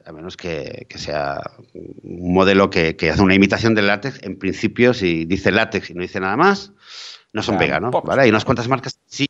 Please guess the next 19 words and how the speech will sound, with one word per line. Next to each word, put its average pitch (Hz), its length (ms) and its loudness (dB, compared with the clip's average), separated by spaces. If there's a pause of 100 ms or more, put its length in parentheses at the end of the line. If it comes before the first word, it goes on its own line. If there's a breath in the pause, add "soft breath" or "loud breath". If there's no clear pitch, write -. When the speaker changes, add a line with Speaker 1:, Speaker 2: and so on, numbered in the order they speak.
Speaker 1:
que 123 120 0
lo, 101 280 2
se 101 120 -4
lo 101 60 2
han 101 60 2
currado. 135 600 4
Hay 101 180 -2
una 95 140 -4
marca 113 600 -2 (220)
tengo 131 140 -2
entendido, 101 520 0
¿eh? 107 80 -2
No 113 160 2
lo, 120 220 4
no 110 180 -2
lo 120 140 2
he 110 40 -2
corroborado, 104 500 2
pero 101 240 0